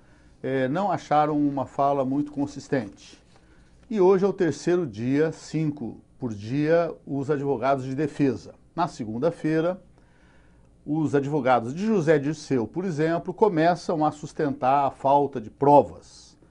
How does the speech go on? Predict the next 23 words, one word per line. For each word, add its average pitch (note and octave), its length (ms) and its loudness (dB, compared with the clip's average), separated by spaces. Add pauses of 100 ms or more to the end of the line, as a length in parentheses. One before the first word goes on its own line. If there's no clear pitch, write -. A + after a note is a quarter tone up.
(240)
O F3 80 -4
advogado C#3 680 2
de G#2+ 100 -10
Genuíno D#3 640 0 (1000)
diz - 760 -2 (180)
que D#3 340 -4
as C#3 140 -6
pessoas D3 520 -2
se - 140 -6
associaram C#3 880 0
em B2 60 -2
torno C#3 300 -4
de B2+ 80 -4
um C#3 80 -4
projeto D3 580 0
de A2 80 -8
país, A2+ 560 -4
a G#2+ 60 -10
construção C#3+ 600 -4
do C#3+ 80 -2
P A2+ 160 -8
T, A#2+ 400 -4
o, G#2+ 160 -10